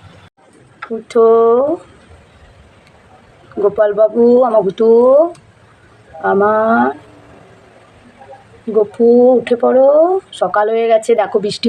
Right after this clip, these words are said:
হচ্ছে বাইরে, উঠে পড়ো, সবাইকে টাটা করে দাও, সব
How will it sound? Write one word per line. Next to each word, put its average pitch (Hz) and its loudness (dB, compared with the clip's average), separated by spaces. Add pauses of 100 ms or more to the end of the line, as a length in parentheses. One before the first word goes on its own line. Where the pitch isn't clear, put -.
হচ্ছে 226 -4 (220)
বাইরে, 214 0 (1000)
উঠে 214 -4
পড়ো, 180 -2 (920)
সবাইকে 226 -2
টাটা 220 -4
করে 247 0
দাও, 294 0 (1300)
সব 277 0